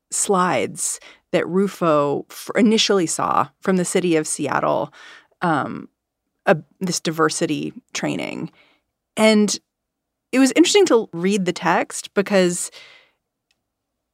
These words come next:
<sighs> I could understand why someone would look at this and say, "This is very ham-handed." Like,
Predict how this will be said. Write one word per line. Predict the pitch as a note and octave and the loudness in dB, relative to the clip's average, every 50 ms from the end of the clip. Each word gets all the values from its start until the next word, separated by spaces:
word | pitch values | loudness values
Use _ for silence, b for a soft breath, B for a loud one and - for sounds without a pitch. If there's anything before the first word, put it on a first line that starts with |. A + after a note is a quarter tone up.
| _ | _
<sighs> | B B B B B B B B B B B B B B _ _ _ _ _ _ - | B B B B B B B B B B B B B B _ _ _ _ _ _ 4
I | A3 | 6
could | A3+ C4 - - | 6 6 4 4
understand | - A#3 A#3+ B3 B3+ A3+ - - - G#3+ A3 A#3 A#3 G#3+ G3 E3+ | 6 6 6 6 6 4 2 2 2 2 4 4 4 4 2 2
why | F3 F3 E3+ E3+ E3 E3 E3+ E3 - - _ _ _ _ | 2 4 4 4 4 4 2 0 -2 -4 _ _ _ _
someone | - - - A3 A3 A3+ G#3+ G3 | -4 2 4 6 6 6 6 4
would | F3 E3+ D3+ | 4 2 2
look | D#3+ F#3+ F#3+ G3+ | 2 2 4 4
at | F3 | 4
this | F3 D#3+ - - | 4 2 2 0
and | E3+ E3 | -2 0
say, | - D#3 | 0 0
"This | D#3 D#3 - F#3 - A3 | 0 2 0 0 0 -2
is | G#3 F3+ | -4 -4
very | D#3 E3 D#3+ E3 E3+ E3 D#3 | -2 0 0 2 2 0 -2
ham-handed." | D#3 - - E3 D#3+ D#3+ D#3+ D3 C#3+ C#3 C#3 D#3+ D#3 - - - - - - b b b b b b b b | -2 -6 -6 -6 -4 -4 -4 -4 -6 -8 -8 -8 -8 -8 -8 -8 -8 -10 -12 b b b b b b b b
Like, | - F#3+ F#3 E3 D#3+ - - - | 0 2 2 2 2 0 -4 -10